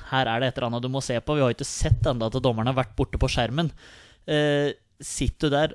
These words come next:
eh, og sier, eh, «Nå må du bort og se på skjermen din», så får United minst ei straffe til, og så f-, blir Gary Cahill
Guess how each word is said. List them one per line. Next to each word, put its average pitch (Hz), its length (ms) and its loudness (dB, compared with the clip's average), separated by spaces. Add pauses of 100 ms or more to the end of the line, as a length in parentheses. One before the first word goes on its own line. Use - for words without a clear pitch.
(120)
eh, 143 440 4
og 135 300 2
sier, 123 640 -2
eh, 135 800 2
«Nå 143 160 0
må 139 80 4
du 139 60 4
bort 127 180 -4
og 123 60 -2
se 135 80 0
på 127 100 -4
skjermen 131 240 0
din», 143 80 0
så 139 160 -10
får 127 240 0
United 131 420 -4
minst 135 580 -2
ei 131 160 0
straffe 135 340 -2
til, 156 240 4
og 139 80 2
så 143 100 0
f-, 135 460 -10
blir 131 340 2
Gary 123 220 4
Cahill 117 260 -2